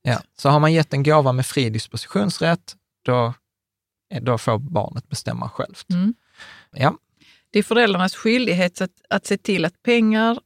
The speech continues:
Speaker 2: och värdepapper som tillhör barnet förvaras på sådant sätt att de inte sammanblandas med förälderns egna eller annans tillgångar.
Speaker 1: Mm.
Speaker 2: För att föräldrar ska kunna låna, eh, pengar från sitt barn krävs att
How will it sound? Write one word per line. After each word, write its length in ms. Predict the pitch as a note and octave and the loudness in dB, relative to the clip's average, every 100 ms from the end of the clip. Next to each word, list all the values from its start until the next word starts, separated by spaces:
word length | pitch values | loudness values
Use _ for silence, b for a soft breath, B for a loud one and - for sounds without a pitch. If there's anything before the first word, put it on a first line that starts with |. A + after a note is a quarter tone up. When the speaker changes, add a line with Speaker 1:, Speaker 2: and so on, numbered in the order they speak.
| - | -14
Speaker 2:
och 180 | G#3 G3 | -2 2
värdepapper 680 | G3+ G3 - D#3 - E3 D3+ | 2 2 -2 -4 -2 -6 -4
som 200 | - F3+ | -4 -2
tillhör 400 | G3 G#3 G3+ F3+ | 0 2 2 0
barnet 600 | A3 D#3+ C#3+ - - - | 2 2 2 -4 -8 -12
förvaras 600 | - F3+ G3+ E3 E3 - | -8 2 4 4 2 -2
på 100 | G3 | -6
sådant 460 | - A#3+ G3+ G3 - | 2 4 4 0 0
sätt 320 | E3 F3 - | -2 -2 -6
att 120 | - | -6
de 120 | F3 | -4
inte 200 | F3+ D3+ | -4 -4
sammanblandas 840 | - E3 F#3 F3 D3 C#3 D3+ D#3+ - | -2 2 2 0 -2 -4 -4 -6 -8
med 100 | - | -8
förälderns 520 | F3+ D#3 - D#3+ - | -4 -4 -4 -8 -4
egna 460 | - D#3+ - E3+ D3+ | -2 0 -2 -8 -6
eller 260 | D#3 D3 - | -6 -6 -2
annans 500 | C#3+ E3 D3 A#2 - | 0 0 -2 -8 -10
tillgångar. 640 | - D3+ D3 F#2 - - _ _ _ _ _ A#2+ | -10 -8 -6 -10 -10 -16 _ _ _ _ _ -4
Speaker 1:
Mm. 160 | C#3+ - _ _ _ _ _ - | -4 -4 _ _ _ _ _ -2
Speaker 2:
För 80 | A3+ | -2
att 100 | - | 0
föräldrar 400 | B3 C4+ A3+ G3 | 0 2 4 0
ska 160 | - | -2
kunna 240 | G3+ G#3+ G#3 | -2 0 2
låna, 560 | G#3+ B3 A#3 G3+ F#3 - _ - | 2 4 2 2 0 -4 _ -2
eh, 240 | G3+ F#3+ F#3 | 0 0 -2
pengar 500 | - B3+ G#3 G#3 A#3 | -2 0 2 0 -2
från 180 | A#3 | -2
sitt 220 | G#3+ G#3 - | -2 -4 0
barn 280 | E3 E3 | 0 0
krävs 440 | F#3 - D#3+ - | -2 -2 -4 -4
att 80 | - | -14